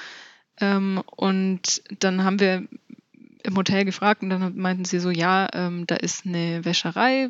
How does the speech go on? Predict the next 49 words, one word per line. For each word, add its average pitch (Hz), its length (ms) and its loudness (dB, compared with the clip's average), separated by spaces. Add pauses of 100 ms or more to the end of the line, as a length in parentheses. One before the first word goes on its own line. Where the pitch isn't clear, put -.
mehr 185 300 -2
oder 180 160 0
weniger 175 280 -2
ums 170 180 -6
Eck. - 240 2 (520)
Und 202 60 -2
dann 190 40 2
haben 190 120 0
wir 185 80 4
so 185 100 -2
unseren - 260 -6
ganzen - 360 -8 (100)
Wäschepack - 840 0
mitgenommen 185 680 -2
und, 175 260 -6
und 170 160 -8
sind 180 220 -6
da 175 80 0
so 180 80 -2
rein 185 360 2
und 175 340 -4 (680)
haben 190 140 4
halt 190 100 2
dann 185 80 2
auch 196 140 4
gefragt, 190 320 0
ob 180 80 -2
sie 180 80 -4
Deutsch 180 320 2
oder 170 100 -2
Englisch 240 300 2
sprechen 196 420 0
und 175 240 -4
dann 170 340 -4
beide 165 280 0
so, 233 100 -6
„Mhm, 220 380 -2 (100)
nee, 202 220 0
leider 175 320 0
gar 214 240 2
nicht“, 240 400 0 (100)
ähm, 185 540 -2 (240)
oder 175 160 -2
halt 175 260 -4
irgendwie 185 300 -6
uns - 200 -6
zu 180 80 -4
verstehen 202 440 2
geben. 196 260 2